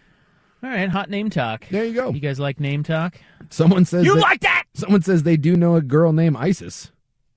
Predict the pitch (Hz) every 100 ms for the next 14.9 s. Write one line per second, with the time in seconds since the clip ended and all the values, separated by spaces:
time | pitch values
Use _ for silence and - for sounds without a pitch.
0 | - 160 202 143 - - 160 170 151 139
1 | 165 151 151 143 170 180 139 208 226 -
2 | 131 123 151 147 151 151 156 147 156 123
3 | 143 147 151 147 143 143 - 165 170 -
4 | 208 302 330 269 - - _ _ - 117
5 | 117 113 131 135 - 110 110 208 220 180
6 | 175 160 151 147 143 131 127 117 156 147
7 | 139 - 202 160 143 196 226 - 117 117
8 | 113 135 135 123 127 - - 98 - 170
9 | 101 90 95 - - _ _ _ 117 120
10 | 113 113 123 127 120 107 113 107 101 90
11 | 90 92 90 202 285 285 170 139 120 139
12 | 175 220 139 113 110 107 - 120 123 117
13 | 190 120 98 110 165 226 233 233 220 220
14 | 220 214 185 190 202 190 180 180